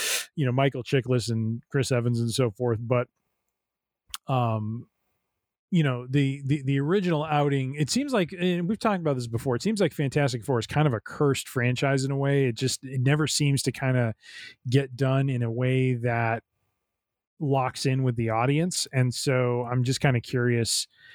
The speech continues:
how they're gonna go with that. And, you know, are, are we gonna see John, you know, Krasinski as, uh, uh, as, as, uh, you know, re-, reprising his character from, from Doctor Strange, Reed Richards,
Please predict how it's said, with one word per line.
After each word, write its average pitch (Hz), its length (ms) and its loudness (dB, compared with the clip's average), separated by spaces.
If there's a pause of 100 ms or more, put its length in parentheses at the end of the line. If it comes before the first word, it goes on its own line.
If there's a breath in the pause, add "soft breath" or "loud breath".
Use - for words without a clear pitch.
(260 loud breath)
how 135 220 0
they're 123 140 -4
gonna 120 200 -2
go 117 200 2
with 117 180 0
that. 117 260 2
And, 113 280 -4
you 131 60 0
know, 120 80 4
are, 131 240 0
are 131 100 0
we 123 140 0
gonna 123 160 0
see 127 320 0
John, 123 560 0 (140)
you 147 100 2
know, 123 80 2
Krasinski 123 540 0
as, 113 260 -2 (640 loud breath)
uh, 120 60 -6
uh, 110 960 0
as, 113 420 2
as, 113 480 0 (320)
uh, 127 200 2 (100)
you 151 160 2
know, 117 80 2
re-, 131 400 -2
reprising 131 400 -2
his 120 140 -6
character 127 420 -2
from, 120 300 -2
from 117 180 -6
Doctor 120 300 0
Strange, 120 480 0
Reed 117 180 0
Richards, 117 500 0